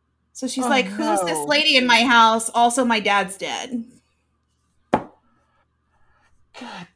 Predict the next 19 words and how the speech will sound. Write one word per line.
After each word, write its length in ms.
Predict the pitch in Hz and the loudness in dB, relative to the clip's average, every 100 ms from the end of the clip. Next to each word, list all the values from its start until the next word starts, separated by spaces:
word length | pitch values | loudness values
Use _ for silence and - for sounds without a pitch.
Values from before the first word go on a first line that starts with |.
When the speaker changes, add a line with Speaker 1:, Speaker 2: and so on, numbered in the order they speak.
| _ | _
Speaker 2:
God. 600 | - 240 208 - - - - 807 831 - _ _ _ _ _ _ _ - | -10 -4 -2 -2 -4 -8 -12 -14 -16 -18 _ _ _ _ _ _ _ -12
Speaker 1:
January 680 | 269 247 269 302 330 339 | -4 -2 0 0 -2 -2
tenth, 420 | 320 277 233 226 - | -4 -4 -4 -4 -12
twenty 300 | - 226 226 | -10 -6 -6
seventeen, 800 | 254 240 247 - 208 180 180 - - | -4 -6 -8 -10 -10 -10 -12 -16 -16
Jennifer 440 | - 226 220 262 254 | -10 -8 -8 -6 -4
asks 520 | - 208 233 - - | -2 -2 -2 -10 -12
Fotis 400 | 226 202 202 202 | -10 -8 -8 -10
if 100 | 196 | -14
he's 200 | 214 185 | -14 -12
okay 480 | 185 - 320 262 240 | -14 -8 -4 -4 -4
because 300 | 233 233 226 | -6 -8 -10
he 120 | 214 | -14
seems 300 | 202 208 196 | -12 -14 -12
to 60 | 202 | -10
be 100 | 202 | -10
on 100 | 190 | -8
another 300 | 185 175 175 | -8 -8 -10
planet. 500 | - 175 120 95 | -10 -8 -8 -10